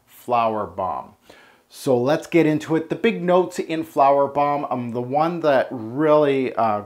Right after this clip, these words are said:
got my attention, um, there is some florals in here, but really my initial impression, same thing, is the patchouli in this fragrance. It really was something that caught my attention right away.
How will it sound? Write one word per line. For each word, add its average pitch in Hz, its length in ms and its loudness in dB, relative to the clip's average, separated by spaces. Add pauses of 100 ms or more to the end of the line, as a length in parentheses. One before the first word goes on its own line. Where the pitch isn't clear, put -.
got 131 260 2
my 127 140 -6
attention, 123 680 -8 (300)
um, 123 240 -2
there 143 200 0
is 160 120 0
some 151 160 -6
florals 120 440 -2
in 120 100 -8
here, 117 200 -8
but 107 220 -4 (240)
really 151 460 0
my 127 220 -6
initial 131 340 -6
impression, 113 680 -6
same 120 380 -10
thing, 117 340 -10 (260)
is 110 200 -10
the 110 80 -10
patchouli 123 800 -6
in 92 80 -8
this 90 160 -12
fragrance. 95 440 -8
It 107 140 -10
really 156 540 0
was 123 340 -2
something 113 460 -6
that 107 280 -4 (340)
caught - 280 -2
my 120 100 -4
attention 104 600 -12
right 107 260 -6
away. 107 460 -8